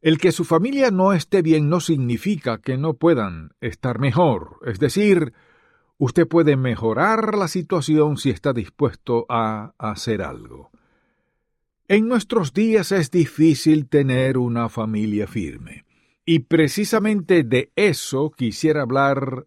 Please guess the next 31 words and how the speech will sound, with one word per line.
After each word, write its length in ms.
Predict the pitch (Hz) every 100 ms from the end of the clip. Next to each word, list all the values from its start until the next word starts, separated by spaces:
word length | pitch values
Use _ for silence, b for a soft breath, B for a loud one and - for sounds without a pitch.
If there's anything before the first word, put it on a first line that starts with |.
| _
en 160 | 120 120
este 220 | 110 127
mensaje. 560 | 120 107 104 92 - - _ _
Alguien 400 | 120 131 127 131
dirá, 260 | 131 156 156
"¿Cómo 420 | 262 294 294 285
se 180 | - 226
define 460 | 180 214 208 175
una 240 | 165 160 127
familia 360 | 127 131 127
firme?". 600 | 113 127 92 110 160 170 _ _ _ _
Sencillamente 840 | - 143 113 156 135 123 120 107
así. 380 | 117 - 67 - _ _ _ _ _ _ _
Una 180 | 110 113
familia 380 | 135 143 156 165
firme 400 | 175 175 147 139
es 100 | 139
aquella 400 | 170 160 151 143
en 100 | 131
la 120 | 120
cual 280 | 120 143 135
sus 300 | - 117 120
miembros 760 | 113 190 196 135 123 139 131 - b b b
se 220 | b 160
tienen 460 | 143 170 185 180 165
amor 340 | 139 156 185
y 100 | 165
devoción 760 | 135 120 117 107 156 160 156 127
unos 600 | 127 123 123 - - -
por 180 | 151 156
otros. 480 | 180 131 - -